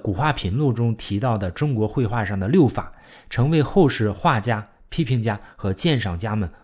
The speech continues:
共同遵循的原则。而且他在里面还品评了前代二十七位画家的作品，这几乎是中国画创作历史上的第一次系统性的总结。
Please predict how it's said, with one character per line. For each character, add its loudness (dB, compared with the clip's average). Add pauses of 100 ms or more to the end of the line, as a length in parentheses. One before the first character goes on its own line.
(160)
共 0
同 -4
遵 -2
循 -4
的 -2
原 -6
则。 -8 (480)
而 0
且 0
他 -2
在 2
里 0
面 -2
还 -4
品 -2
评 -4
了 0
前 -4
代 -4 (180)
二 2
十 4
七 0
位 2
画 -2
家 -6
的 -6
作 -4
品， -14 (680)
这 6
几 0
乎 0
是 0
中 0
国 0
画 -4 (240)
创 2
作 0
历 0
史 -4
上 -4
的 -4
第 -2
一 2
次 -4
系 -2
统 -2
性 -6
的 -2
总 -6
结。 -14